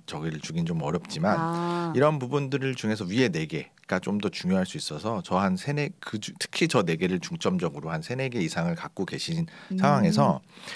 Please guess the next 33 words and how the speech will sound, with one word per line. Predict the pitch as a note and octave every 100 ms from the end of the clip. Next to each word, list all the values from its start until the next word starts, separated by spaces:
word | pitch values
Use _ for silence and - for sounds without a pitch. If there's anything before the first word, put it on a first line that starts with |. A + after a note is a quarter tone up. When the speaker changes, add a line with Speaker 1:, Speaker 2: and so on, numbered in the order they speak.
| - - - - -
Speaker 1:
몇 | G2+ - -
개월 | F#3+ F3+ B2
이상 | F#2+ F#2+
이게 | D#2+
지속돼야 | F2 - A#2+ G#2+ E2 C2
돼요. | - -
아까 | - -
말씀드렸지만 | F2 - C3 B2 - B2 A#2+
이거는 | G2+ A#2 A#2
굉장히 | - F#2+ C3 C3
진단하기가 | - F2+ G2+ A2+ A#2 -
애매하기 | E2 F#2+ A2 F2+
때문에 | - D2+ D#2 A#2 F2+ C2+ _ - - - - - - - _ _ -
우리가 | G#2 G#2+ A2+ G#2 G2 -
정신건강의학과에서도 | G#2 G2+ C#3+ C3 C3 A#2+ G#2 G2+ G2+ G2 F#2+ G2+
조울증이 | - G#2+ A2 - A2+ A2
뭐 | A2
기분이 | - A2+ C3
오락가락한다고 | F#2+ A2 - B2 B2 - B2+ B2 -
바로 | - B2
저 | A2+
사람이 | - A2 A2
이상하다라고 | D#2+ G2+ G#2 G#2+ G2+
판단하지 | B2+ B2+ A#2 G#2
않고 | D2+ -
장기간 | - - D#3+ F#2+ G2
보면서 | F#3 E2 E2
일 | F#2+ C#3
년에 | C#3 C3+
몇 | F2 -
번 | - A#2+
이상 | D#2 - F#2+
이런 | E2 F#2 F#2